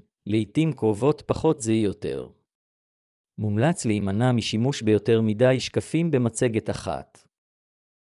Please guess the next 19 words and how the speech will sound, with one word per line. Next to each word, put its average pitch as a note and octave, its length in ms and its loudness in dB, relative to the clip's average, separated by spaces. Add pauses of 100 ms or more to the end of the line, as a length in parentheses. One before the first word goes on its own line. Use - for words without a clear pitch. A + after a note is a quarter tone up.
(140)
הדבר A2 440 2
יכול A2 340 0
לגרום B2+ 360 2
למצגת B2+ 540 0
עצמה C#3 340 0
להיות C3 320 2
מפוזרת A2 800 0
ולא C3 260 2
ממוקדת, B2 760 -4 (420)
ובעקבות G#2 640 -2
כך B2 220 -2
אתם A#2+ 300 -2
עלולים A#2+ 380 0
לאבד A2 360 0
את A2+ 100 -4
הקשב C3 420 -2
של B2+ 200 0
הקהל A#2 440 0
שלכם. D#2+ 600 -6